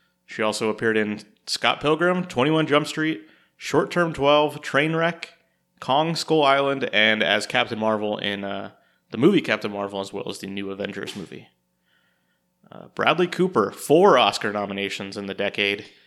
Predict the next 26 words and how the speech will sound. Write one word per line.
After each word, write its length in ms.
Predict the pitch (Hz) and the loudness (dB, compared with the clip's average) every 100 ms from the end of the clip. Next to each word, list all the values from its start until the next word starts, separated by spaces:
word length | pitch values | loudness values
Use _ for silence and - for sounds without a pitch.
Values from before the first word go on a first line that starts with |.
| _ _ _ _ | _ _ _ _
Uh, 180 | - 82 | -10 -10
he's 220 | 110 110 | -8 -4
been 160 | 113 113 | 2 2
in 80 | 113 | 2
movies 260 | 110 110 | 2 2
like 200 | 104 98 - | 2 -2 0
Place 260 | 127 131 | 0 2
Beyond 240 | - 139 131 | 2 2 2
the 60 | |
Pines, 560 | 127 143 147 165 160 - - | 2 2 4 0 -4 -8 -6
Silver 260 | - 123 120 | 0 4 4
Linings 360 | 120 113 107 | 4 2 -2
Playbook, 520 | - 147 156 170 175 - - - | -4 0 2 2 0 -4 -12 0
Guardians 300 | 110 107 107 | 0 2 -2
of 80 | 98 | -4
the 40 | |
Galaxy, 680 | 95 135 147 139 147 143 143 _ _ _ _ - | 0 0 0 -2 -6 -8 -10 _ _ _ _ -6
American 400 | 107 139 147 135 | 2 4 4 2
Hustle, 460 | 135 127 135 131 | 2 2 0 2
American 420 | 98 110 143 143 113 | 2 4 2 2 -6
Sniper, 520 | - 143 139 143 139 | 0 0 2 2 0
and 200 | - 107 | 0 -2
A 40 | |
Star 320 | 101 - 127 123 | 0 2 4 4
is 60 | |
Born. 380 | 107 107 104 - | 0 -6 -8 -12